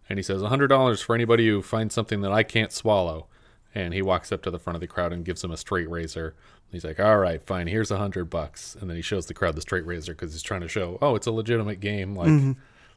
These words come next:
Speaker 1: you could have brought this up," but he brought it up, so he wins. He, continuing to walk through the, the midway, he finds a game where you guess the state that's gonna light up, and then he spins a wheel,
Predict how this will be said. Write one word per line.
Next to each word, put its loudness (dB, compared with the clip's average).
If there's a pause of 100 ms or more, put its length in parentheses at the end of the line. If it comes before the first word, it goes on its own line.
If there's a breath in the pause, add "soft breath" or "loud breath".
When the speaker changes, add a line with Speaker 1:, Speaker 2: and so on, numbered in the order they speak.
(220 soft breath)
Speaker 1:
you -12
could -2
have -4
brought -2
this -6
up," -4
but -6
he -2
brought -4
it -6
up, -6
so -6
he -4
wins. -8 (480)
He, -2
continuing 4
to 4
walk 6
through 0
the, -2
the -4
midway, 0
he -6
finds -6
a -4
game -2
where -2
you -6
guess 0
the -6
state -2 (140)
that's -6
gonna 0
light 4
up, 0
and -4
then -4
he -2
spins -2
a 2
wheel, 0